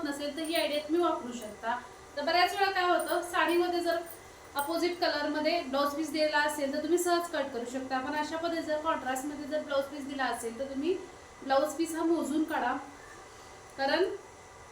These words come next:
साडी कधी कधी साडेपाच मीटर असते किंवा सहा मीटर असते, कमी जास्त होऊ शकते. त्यामुळे तुम्हाला जेवढा ब्लाऊज पीस लागतो, तेवढाच तुम्ही काढू शकता. तर साडेपाच मीटर साडी ठेवायची, म्हणजे एक्स्ट्रा कपडा, म्हणजे एक्स्ट्रा जो ब्लाऊज पीस असेल,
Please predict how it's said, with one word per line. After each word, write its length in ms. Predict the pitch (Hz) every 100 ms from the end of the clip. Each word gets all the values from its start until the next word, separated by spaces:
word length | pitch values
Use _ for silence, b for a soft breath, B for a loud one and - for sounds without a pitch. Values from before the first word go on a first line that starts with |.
| - - - -
साडी 260 | 247 254 294
कधी 220 | 302 294
कधी 360 | 311 302 349 392
साडेपाच 540 | - 269 285 302 302
मीटर 200 | 320 320
असते 340 | 294 277 - 294
किंवा 220 | 294 302
सहा 280 | 302 285 285
मीटर 240 | 294 285
असते, 380 | 269 262 269 269
कमी 260 | 285 294 330
जास्त 280 | 320 -
होऊ 140 | 285 262
शकते. 460 | 240 226 - 247 B B B -
त्यामुळे 220 | 302 311
तुम्हाला 260 | 320 311 330
जेवढा 300 | 320 302 320
ब्लाऊज 300 | 311 294 302
पीस 240 | - 320
लागतो, 320 | 330 - 320
तेवढाच 340 | 330 302 285 311
तुम्ही 160 | 302
काढू 260 | 392 349 262
शकता. 440 | 254 226 - 214 226 - - - -
तर 80 | 285
साडेपाच 540 | 302 339 320 339 359 359
मीटर 240 | 349 349
साडी 300 | 339 330 330
ठेवायची, 400 | 320 294 269 269
म्हणजे 240 | 285 277 294
एक्स्ट्रा 340 | 302 - 339
कपडा, 300 | 349 359 277 302 - - - -
म्हणजे 160 | 277 311
एक्स्ट्रा 380 | 320 - 349
जो 120 | 349 359
ब्लाऊज 220 | 330 302
पीस 220 | 320 302
असेल, 460 | 277 240 240 311